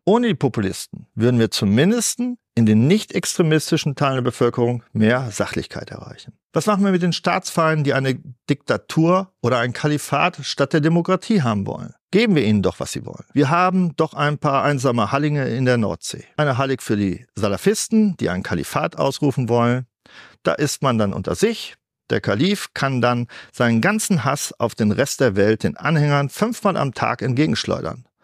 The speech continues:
Nur unterbrochen vom Blöken der Deichschafe, die zur Strafe dann beim Opferfest dran glauben müssen. Runter darf natürlich keiner mehr von der Hallig. Schließlich hat man jetzt das Paradies auf Erden bekommen.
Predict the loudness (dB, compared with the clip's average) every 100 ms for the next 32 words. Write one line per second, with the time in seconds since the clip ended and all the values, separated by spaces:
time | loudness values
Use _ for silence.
0 | _ _ _ _ _ 4 4 2 0 -2
1 | 0 0 0 -4 -2 -2 2 2 2 -2
2 | -2 0 0 0 -4 -2 -2 -2 -2 -4
3 | -6 -20 -20 -6 -2 -2 -2 -2 -2 0
4 | -2 0 -2 0 0 0 0 -4 -2 -4
5 | -2 -4 -4 -4 -4 -4 -6 -8 -14 -18
6 | -20 -20 _ _ 0 0 2 2 2 0
7 | 0 -4 0 0 0 -2 -4 -4 0 0
8 | 0 -2 -4 -6 -6 -8 -8 -14 _ _
9 | _ _ -20 -18 -2 0 0 -2 -2 -2
10 | 0 2 2 2 -4 -2 -2 -2 -2 -2
11 | -2 -2 -2 -2 -2 -8 -12 -16